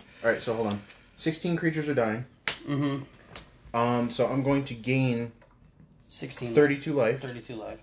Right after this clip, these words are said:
Speaker 2: Oh, right.
Speaker 1: And I'm going to draw thirty-two cards.
Speaker 2: Okay.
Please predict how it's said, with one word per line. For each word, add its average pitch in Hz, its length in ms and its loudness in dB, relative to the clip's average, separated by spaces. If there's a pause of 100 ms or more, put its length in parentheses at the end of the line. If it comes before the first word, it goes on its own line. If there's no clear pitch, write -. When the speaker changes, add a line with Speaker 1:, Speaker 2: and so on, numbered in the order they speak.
Speaker 2:
Oh, 120 220 -6 (300)
right. 120 100 -6
Speaker 1:
And 123 120 4
I'm 117 140 0
going 117 220 0
to 113 100 -8
draw 113 540 4 (220)
thirty-two 113 360 -2
cards. 87 460 -6 (2000)
Speaker 2:
Okay. 254 520 4